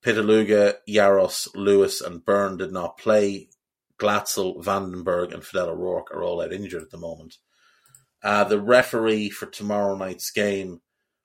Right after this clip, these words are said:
will be Chris Kavanagh. It's the first time he's refereed us this season. He has never been great for us, like most of them.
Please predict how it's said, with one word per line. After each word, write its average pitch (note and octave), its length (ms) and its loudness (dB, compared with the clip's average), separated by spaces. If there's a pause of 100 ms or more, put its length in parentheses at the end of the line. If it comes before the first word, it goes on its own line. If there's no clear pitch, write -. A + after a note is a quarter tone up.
(100)
will G#2 200 0
be G2 200 -6
Chris - 340 -2
Kavanagh. B2+ 540 -2 (1300)
It's - 180 -10
the - 80 -10
first G2+ 300 -4
time G2 220 -4
he's G2 240 -10
refereed G2 440 0
us F2+ 180 -8
this - 280 -8
season. G#2+ 440 -6 (760)
He E3 480 -2
has C3+ 480 -4
never A2 480 -2
been F2+ 240 -6
great E2+ 320 -6
for F2+ 180 -6
us, - 460 -8 (120)
like F#2 360 -4 (180)
most F#2+ 380 -8
of G2 120 -8
them. A2+ 280 -8